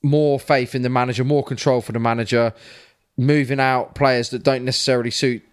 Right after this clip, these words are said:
his system or the future of Chelsea, but getting through it this year so that in twenty-three, twenty-four,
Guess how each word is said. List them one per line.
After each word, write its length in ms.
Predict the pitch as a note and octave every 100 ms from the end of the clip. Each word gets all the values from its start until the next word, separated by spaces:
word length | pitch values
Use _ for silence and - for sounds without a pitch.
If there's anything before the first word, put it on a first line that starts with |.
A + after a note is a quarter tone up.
| _ -
his 200 | C3 B2
system 400 | - D3 - A#2+
or 80 | A#2
the 60 | A2
future 360 | D3 B2+ -
of 60 | G#2+
Chelsea, 360 | - G#2+ - G#2+
but 160 | A#2+
getting 180 | D#3+ C3+
through 200 | C3 D3+ B2
it 100 | B2+
this 240 | C#3+ -
year 280 | A2+ G2 A2 - - - -
so 160 | -
that 200 | B2 B2
in 200 | C#3 C3
twenty-three, 580 | - D3 C3 B2 C#3 B2
twenty-four, 760 | - B2+ A2+ - B2+ G2+ G#2+